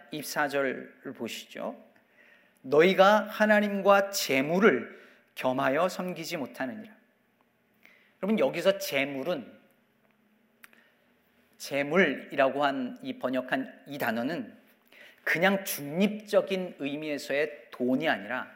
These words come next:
만몬이에요. 만몬은 일종의 신입니다.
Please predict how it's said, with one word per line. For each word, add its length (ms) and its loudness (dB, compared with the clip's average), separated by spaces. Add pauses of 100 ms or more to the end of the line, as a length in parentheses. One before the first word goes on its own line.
(280)
만몬이에요. 920 -4 (1600)
만몬은 520 2
일종의 480 -4
신입니다. 680 0